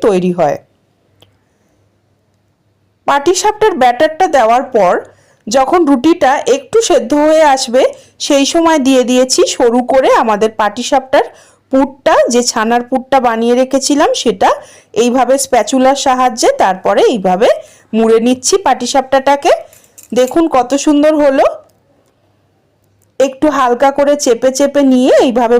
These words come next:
মুড়ে নিলাম। একদম পারফেক্ট শেপের পাটিসাপটা কিন্তু একদম সুন্দরভাবে তৈরি হয়ে গেছে। দুই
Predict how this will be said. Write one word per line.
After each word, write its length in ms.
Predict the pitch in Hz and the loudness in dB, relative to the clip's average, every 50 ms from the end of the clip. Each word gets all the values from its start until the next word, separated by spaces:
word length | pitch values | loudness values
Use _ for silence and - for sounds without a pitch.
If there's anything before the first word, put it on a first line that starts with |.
| 233 226 | 2 0
মুড়ে 200 | 226 226 240 247 247 | 0 2 2 2 2
নিলাম। 240 | 262 262 277 302 480 659 - _ _ _ _ _ _ _ _ _ _ _ _ - | 2 2 2 0 0 -4 -8 _ _ _ _ _ _ _ _ _ _ _ _ -2
একদম 360 | 247 262 240 240 233 294 294 285 294 - | -2 -2 -2 -2 -2 -2 -2 -2 -2 -2
পারফেক্ট 560 | 277 262 262 269 294 - - 370 508 494 - - - _ - - | 0 2 2 0 0 0 0 -2 -2 -2 -6 -18 -20 _ -12 -6
শেপের 380 | - 285 285 285 285 302 302 302 302 - | -2 0 0 0 0 0 -2 0 0 -2
পাটিসাপটা 600 | 262 233 226 269 277 - - 330 330 330 - 339 | -2 -2 -4 -6 -8 -4 -4 -4 -4 -2 -4 -4
কিন্তু 380 | 330 320 311 294 - - 254 330 571 - - _ _ _ _ _ _ | 0 0 0 0 0 0 0 0 0 -2 -6 _ _ _ _ _ _
একদম 460 | - - 240 226 214 214 208 254 262 262 262 254 - _ _ _ - - | -4 -2 -2 -2 -2 -4 -4 -2 0 0 -2 -4 -6 _ _ _ -12 -6
সুন্দরভাবে 680 | - 349 330 330 359 359 403 370 - 254 220 196 214 262 - 605 - - | -2 0 2 4 4 2 2 0 0 0 0 0 2 0 0 -2 -4 -2
তৈরি 280 | - 196 180 170 180 208 | 0 0 0 2 0 0
হয়ে 240 | 214 226 233 240 240 240 | 2 2 2 2 2 2
গেছে। 280 | 262 254 254 - - 415 622 605 - _ _ _ _ _ _ _ - | 0 0 0 0 0 0 0 -2 -4 _ _ _ _ _ _ _ -6
দুই 180 | 240 226 294 | -2 0 2